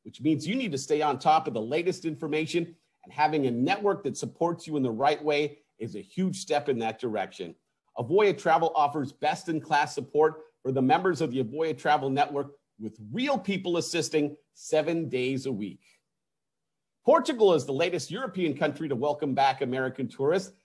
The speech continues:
They join other countries like Greece, France, Spain, Iceland, Croatia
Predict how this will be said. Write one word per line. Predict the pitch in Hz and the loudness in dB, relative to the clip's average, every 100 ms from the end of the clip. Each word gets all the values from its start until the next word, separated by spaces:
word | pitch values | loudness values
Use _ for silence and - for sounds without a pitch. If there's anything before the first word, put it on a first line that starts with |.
| _ | _
They | 127 | -4
join | 135 160 143 | 0 2 2
other | 156 202 | 2 0
countries | - 156 135 131 110 | 2 0 0 -4 -4
like | 92 85 | -8 -6
Greece, | 135 185 196 190 - | -4 -4 -4 -10 -8
France, | 135 156 180 143 | -2 0 0 -4
Spain, | - 151 165 175 - | -4 -2 0 0 0
Iceland, | 151 180 - 180 156 | -2 -2 -2 -4 -2
Croatia | 147 143 175 - 196 | -2 0 -2 0 -2